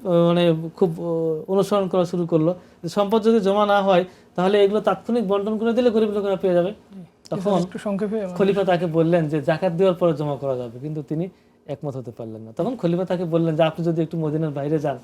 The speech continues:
Speaker 2: জি।
Speaker 1: উনি কিন্তু স্বেচ্ছায় রাওয়াজান নামক স্থানে
Speaker 2: জি, জি।
Speaker 1: চলে গিয়েছেন।
Speaker 2: স্যার, অসংখ্য ধন্যবাদ, আহ, বিষয়টি তুলে ধরার জন্য। আমরা আমাদের, আহ,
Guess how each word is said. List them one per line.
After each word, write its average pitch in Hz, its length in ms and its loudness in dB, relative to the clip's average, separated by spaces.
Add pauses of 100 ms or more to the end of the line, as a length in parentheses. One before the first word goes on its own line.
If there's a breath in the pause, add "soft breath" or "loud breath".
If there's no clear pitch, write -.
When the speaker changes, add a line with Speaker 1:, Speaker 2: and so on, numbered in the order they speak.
(280 soft breath)
Speaker 2:
জি। 165 100 0
Speaker 1:
উনি 240 120 4
কিন্তু 262 200 2
স্বেচ্ছায় 208 560 4
রাওয়াজান 170 320 6
নামক 160 220 0
স্থানে 160 240 -2
Speaker 2:
জি, 156 140 -6
জি। 151 60 -14 (160)
Speaker 1:
চলে 180 220 4
গিয়েছেন। 131 280 -2
Speaker 2:
স্যার, 185 140 -4
অসংখ্য 208 340 2
ধন্যবাদ, 190 360 4
আহ, - 300 -10 (260)
বিষয়টি 170 260 -10
তুলে 175 200 -6
ধরার 190 200 -2
জন্য। 214 200 -2
আমরা 180 340 0
আমাদের, 175 280 -2
আহ, 165 640 -8